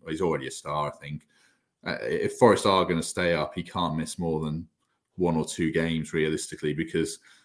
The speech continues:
there just doesn't look like there's anyone else who's gonna score at the moment.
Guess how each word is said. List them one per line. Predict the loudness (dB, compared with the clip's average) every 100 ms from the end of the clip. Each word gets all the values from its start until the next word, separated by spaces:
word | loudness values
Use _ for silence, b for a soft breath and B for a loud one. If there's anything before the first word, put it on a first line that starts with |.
| b b _ -4
there | -2
just | 0 2
doesn't | 2 4
look | 2 2
like | 2
there's | 2
anyone | 2 2
else | 2 0 -2
who's | -8
gonna | -4 -2 0
score | 2 6 8 6
at |
the | 4
moment. | 2 2 0 0 -4